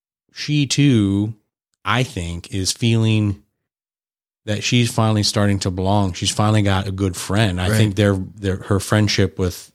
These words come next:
Speaker 1: Elle is blossoming, and I think that, so at least subconsciously, she's like, "I don't want anything to upset that."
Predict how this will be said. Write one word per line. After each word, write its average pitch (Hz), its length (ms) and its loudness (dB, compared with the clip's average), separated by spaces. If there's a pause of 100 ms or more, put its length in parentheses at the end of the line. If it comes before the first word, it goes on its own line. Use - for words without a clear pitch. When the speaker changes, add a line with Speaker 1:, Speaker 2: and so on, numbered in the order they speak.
(100)
Speaker 1:
Elle 95 340 0
is 92 220 -2
blossoming, 92 920 -2
and 87 100 -4
I 90 100 -2
think 95 340 -2
that, 90 260 -2 (1200)
so 120 220 2
at 120 80 0
least 120 280 4
subconsciously, 107 960 0
she's 95 300 -2
like, 90 200 -4
"I 95 100 -4
don't 104 180 -2
want 101 200 -2
anything 104 420 -2
to 98 180 -6
upset 98 520 -2 (680)
that." 92 440 -4